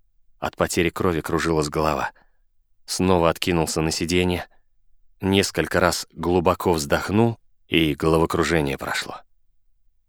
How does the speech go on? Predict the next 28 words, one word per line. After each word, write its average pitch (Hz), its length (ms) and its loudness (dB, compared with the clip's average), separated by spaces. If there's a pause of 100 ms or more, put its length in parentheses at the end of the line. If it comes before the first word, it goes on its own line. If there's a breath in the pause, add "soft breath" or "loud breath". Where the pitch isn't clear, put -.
(360)
Только - 340 -2
бы 73 140 0
остановилось 73 640 -4
кровотечение. - 840 -8 (1300)
Когда 85 360 4
Ричард 139 340 4
служил 113 360 4
в - 80 -2
Королевских 101 600 4
военно-воздушных 87 880 4
силах, 101 500 0 (680)
у 113 100 4
них 127 220 6
была 135 240 8
поговорка 139 640 6
на 82 120 4
случай, 131 400 2
если 101 280 0
что-то - 360 0
шло 95 200 0
не 87 140 4
так. - 380 -6 (1000)
Сейчас 85 460 0
был 71 240 0
как - 180 -4
раз 69 180 -4
такой - 280 -8
случай. - 420 -10